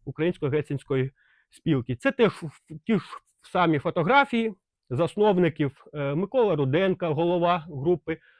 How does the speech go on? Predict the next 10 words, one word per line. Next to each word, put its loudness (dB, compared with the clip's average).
Олесь -2
Бердник, -2
Петро 0
Григоренко, 0
Ніна 2
Строката, 2
Оксана -2
Мешко, 0
Левко -2
Лук'яненко 0